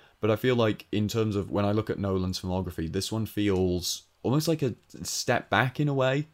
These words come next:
And I hate to say that because it, it's, it's not a bad film by any means, but it feels much more functional than, uh, Memento did.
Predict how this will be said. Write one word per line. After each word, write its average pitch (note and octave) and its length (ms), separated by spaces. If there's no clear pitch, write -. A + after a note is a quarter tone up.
And A#2+ 100
I A#2+ 60
hate C3+ 200
to - 40
say C3+ 160
that G2 160
because F#2 240
it, F#2 240
it's, - 560
it's - 200
not D3 140
a B2+ 60
bad B2 500
film F2 260
by D#2+ 140
any E2+ 160
means, E2 320
but F#2 100
it - 140
feels G#2+ 480
much G#2+ 440
more G2 600
functional E2+ 880
than, E2 760
uh, F2 340
Memento F#2 520
did. - 340